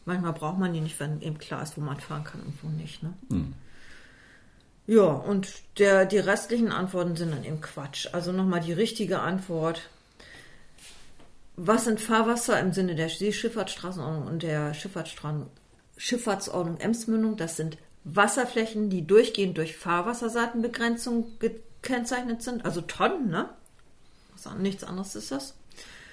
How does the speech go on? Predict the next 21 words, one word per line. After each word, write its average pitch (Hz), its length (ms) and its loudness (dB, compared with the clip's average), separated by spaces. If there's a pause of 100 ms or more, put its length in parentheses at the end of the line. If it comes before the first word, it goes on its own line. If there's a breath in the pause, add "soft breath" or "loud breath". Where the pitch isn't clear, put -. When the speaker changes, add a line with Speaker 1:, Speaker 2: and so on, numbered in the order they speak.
(320 loud breath)
Speaker 1:
Und 226 180 4
binnenwärts 247 440 6
der 233 100 2
Flussmündung 208 680 2
auch - 200 -2
nicht 233 240 4
gekennzeichnete 190 720 -2
Wasserflächen, 175 840 -6 (400 loud breath)
die 196 280 0
für 196 260 2
die 170 220 0
durchgehende 190 480 2
Schifffahrt 156 420 -8
bestimmt 135 420 -8
sind. - 220 -12 (4000 loud breath)
So, 175 260 2
dann 233 280 2
die 240 100 2
nächste, 170 480 2
die 175 180 0
hundertachtundsechzig. 180 1200 -2